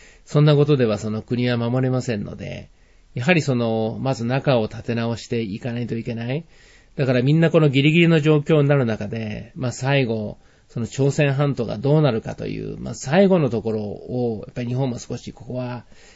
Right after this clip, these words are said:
よく見ていかないといけませんね。日本も歴史的にとにかく一番困るのが朝鮮半島ですからね。朝鮮半島のことでずっと困り続けた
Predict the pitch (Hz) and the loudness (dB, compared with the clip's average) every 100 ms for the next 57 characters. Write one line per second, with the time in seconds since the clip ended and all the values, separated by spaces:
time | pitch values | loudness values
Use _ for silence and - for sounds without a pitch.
0 | - 127 127 131 135 123 123 127 127 135 | -4 -2 2 2 2 0 0 0 0 0
1 | 135 131 110 123 117 - - _ _ _ | 0 0 0 -2 -4 -8 -16 _ _ _
2 | 135 143 156 120 117 - 160 160 151 160 | 2 4 6 4 2 0 2 4 2 2
3 | 165 127 120 - 170 185 170 160 170 127 | 2 2 0 2 2 4 4 4 4 4
4 | 107 110 107 - - 135 139 151 147 110 | 0 -4 -6 -10 -6 -2 2 4 2 0
5 | 98 101 110 117 117 - - - - - | -4 -10 -8 -8 -8 -10 -18 -20 -20 -12
6 | - 139 151 156 156 131 120 110 110 101 | -2 2 4 4 2 0 -2 -2 -2 0
7 | 143 180 160 151 147 156 151 156 143 123 | 0 0 0 2 4 4 2 0 2 0
8 | 107 | -2